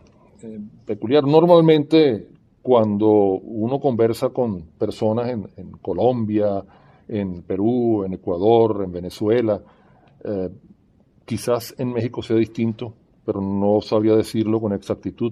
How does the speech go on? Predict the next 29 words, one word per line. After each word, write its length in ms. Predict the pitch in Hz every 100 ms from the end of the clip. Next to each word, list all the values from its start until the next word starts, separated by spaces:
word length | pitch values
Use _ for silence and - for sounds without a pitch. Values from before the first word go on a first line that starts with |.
| 113
porque 240 | 101 95
conversamos 520 | 92 92 90 - 107 107
mucho 280 | 101 117
con 140 | 110 98
argentinos 680 | 87 90 87 104 107 101 98
y 40 |
con, 220 | - 92 _ _ _ _ _
con 240 | - 87
brasileros. 720 | 85 85 107 92 110 107 98 - _ _ _ _ _ _
Ellos, 540 | 127 120 151 143 -
eh, 260 | 143 123 120
normalmente, 1160 | 113 110 110 107 113 127 127 131 113 143 131 113
eh, 240 | 101 120 - - - - 117 113 110
asocian 680 | 110 104 160 143 131 113 110
Latinoamérica 720 | 104 113 107 107 120 127 139 107
con 160 | 107
Florida, 420 | 113 107 151 113
¿verdad? 320 | 101 107 156 - -
Es 140 | - _
típicamente 720 | - 131 117 123 117 113 117
ese, 260 | 113 123 113 - _ _ -
ese 240 | 104 123
lugar. 420 | 113 107 120 117 - _ _
Pero 320 | 120 123 131 131
efectivamente, 1000 | 123 - - 139 156 156 151 147 160
como 380 | - 143 127 123
acaba 340 | 113 117 120 143
de 80 |
anotar 480 | 139 120 113 113 123